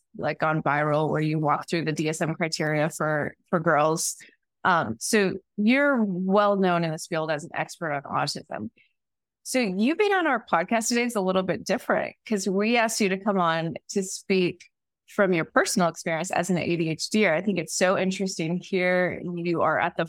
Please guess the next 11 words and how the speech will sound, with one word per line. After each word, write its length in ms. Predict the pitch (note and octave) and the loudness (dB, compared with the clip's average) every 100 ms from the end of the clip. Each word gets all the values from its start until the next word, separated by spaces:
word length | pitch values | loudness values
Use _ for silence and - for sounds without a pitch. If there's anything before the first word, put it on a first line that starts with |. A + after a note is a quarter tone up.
| - | -4
forefront, 640 | F3 E3 F#3 - E3 D3+ - _ | -2 -2 -2 -4 -2 -2 -6 _
I 80 | E3 | -4
would 200 | D#3+ D#3+ | -4 -4
say, 320 | - D#3 D3+ | -4 -2 0
of 260 | - D#3 F3 | -2 -4 -2
the 220 | D#3+ D3 - - | -2 -2 -6 -4
clinical 360 | F#3+ F#3 F3 | -2 -2 -2
research 500 | D#3+ D3+ - D3 E3 | -4 -6 -6 -8 -6
around 180 | D#3+ D3 | -6 -4
autism. 720 | F#2+ E3 F3 E3+ D#3 C#3+ F3+ - _ _ _ _ _ | -2 -2 -2 -4 -2 -4 -4 -10 _ _ _ _ _
Um, 460 | - F3 D3+ D#3+ | 0 2 2 -2